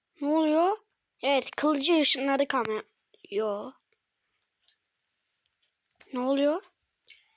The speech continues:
Sarı Clockman. Clockman geldi. Clockman geldi. Haydi, haydi Clockman. Ya, yes. Abi ya,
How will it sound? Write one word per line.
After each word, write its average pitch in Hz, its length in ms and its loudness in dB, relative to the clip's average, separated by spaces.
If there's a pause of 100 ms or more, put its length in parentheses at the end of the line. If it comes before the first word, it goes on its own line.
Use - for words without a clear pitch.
(500)
Sarı - 520 0 (360)
Clockman. 349 560 6 (880)
Clockman 320 500 4
geldi. 220 400 0 (400)
Clockman 302 480 0
geldi. 233 440 -4 (720)
Haydi, 320 400 4
haydi 294 380 4
Clockman. 330 520 2 (1400)
Ya, 320 200 2 (300)
yes. 415 420 4 (600)
Abi 392 300 2
ya, 415 160 4